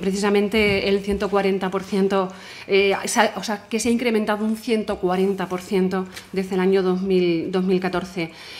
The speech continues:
Está bien presentar todo este tipo de, de medidas, pues porque, eh, actualmente, pues, no existe en, en Extremadura,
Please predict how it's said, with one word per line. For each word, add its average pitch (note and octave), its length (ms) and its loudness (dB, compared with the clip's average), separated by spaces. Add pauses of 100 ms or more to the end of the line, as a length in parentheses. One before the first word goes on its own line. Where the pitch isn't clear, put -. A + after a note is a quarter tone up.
(160)
Está G#3 280 0
bien B3+ 260 6
presentar G#3 600 2
todo G#3+ 140 2
este A3 180 0
tipo G3+ 300 0
de, G3 260 2
de G3 140 2
medidas, G3+ 520 2
pues G3 140 0
porque, F#3+ 600 0 (320)
eh, G3 220 4
actualmente, G#3+ 640 2
pues, G#3 320 0
no G#3 120 2
existe A3+ 400 0
en, F#3 640 0
en F#3+ 100 -2
Extremadura, F#3 640 0